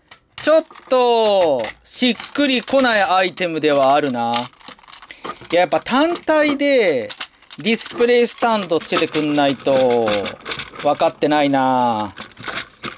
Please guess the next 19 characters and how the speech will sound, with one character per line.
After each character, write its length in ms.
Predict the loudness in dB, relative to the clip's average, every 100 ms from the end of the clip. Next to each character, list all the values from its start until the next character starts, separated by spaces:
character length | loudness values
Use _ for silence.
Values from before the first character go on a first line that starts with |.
| -16 -10 -8 -8 -16 -20 -6
ほ 100 | 0
ら。 180 | 0 0 _ _ _ -20 -20 -20 _ _ _
え、 120 | -2 0
全 360 | 2 2 2
然 280 | 2 0 0
変 140 | 2 2
わ 120 | 2
っ 20 |
て 180 | 0 -4
る 80 | -2
感 140 | -2
な 100 | -2
い 60 | -4
で 40 |
し 60 | -8
ょ。 140 | -16 _ -2
な 100 | 0
の 120 | 2
で、 440 | 2 2 2 -2